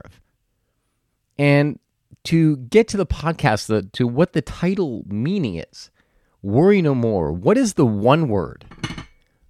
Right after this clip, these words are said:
The one word that will literally release everything that you're experiencing. Got it? Well, let's see if your answers match with mine.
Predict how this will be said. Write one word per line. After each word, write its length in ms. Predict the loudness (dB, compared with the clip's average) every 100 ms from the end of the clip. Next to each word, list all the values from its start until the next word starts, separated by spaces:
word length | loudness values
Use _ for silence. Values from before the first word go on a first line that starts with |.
| -2
The 100 | 0
one 380 | 4 4 4 4
word 380 | 4 4 4 2
that 180 | 0
will 160 | 0 -2
literally 560 | -2 -2 -2 -2 -4 -6
release 800 | -4 -4 -2 -2 -2 -4 -10 -14 _ _ _ _ _ _ _ _ _ -4
everything 520 | -2 -2 -2 -4 -4
that 100 | -6
you're 160 | -6 -8
experiencing. 560 | -6 -6 -6 -8 -16 _ _ _ _ _ _ _ _ _ _ _ _ _ _ _ _ _ _ _ _ _ _ _ _ -6
Got 160 | 0 0
it? 140 | -2 _ -20 _ _ _ _ _ _ _ _ _ _ _ _
Well, 160 | -8 -6
let's 200 | -6 -2
see 100 | -2
if 60 | -2
your 100 | -4
answers 320 | -6 -6 -8
match 220 | -8 -10
with 100 | -12
mine. 180 | -12